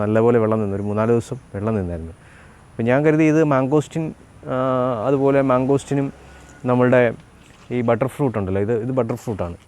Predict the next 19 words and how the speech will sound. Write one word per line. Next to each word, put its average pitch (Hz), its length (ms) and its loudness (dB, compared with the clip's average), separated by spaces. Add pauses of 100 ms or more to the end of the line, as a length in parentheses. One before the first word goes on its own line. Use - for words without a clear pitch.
(360)
അപ്പോൾ - 120 -8
ഈ, 156 100 -2 (220)
ഈ 175 120 -6
ടൈപ്പ് 160 220 0
ചെടികൾക്ക് 139 540 0
വെള്ളം 127 260 0
അത്യാവശ്യമാണ്. 101 520 -4 (560)
ആ, 110 40 -6 (1040)
ആ, - 20 -4 (480)
അവക്കാഡോ, 110 420 0 (340)
ഈ 156 160 -4
ടൈപ്പ് 156 220 0
ചെടികൾക്ക് 127 340 0
വെള്ളം 110 240 2
അത്യാവശ്യമാണ്. 95 420 -4
അപ്പോൾ 120 100 -10
ഞാൻ 127 200 -2
കരുതി 151 220 2
ഈ, 147 220 2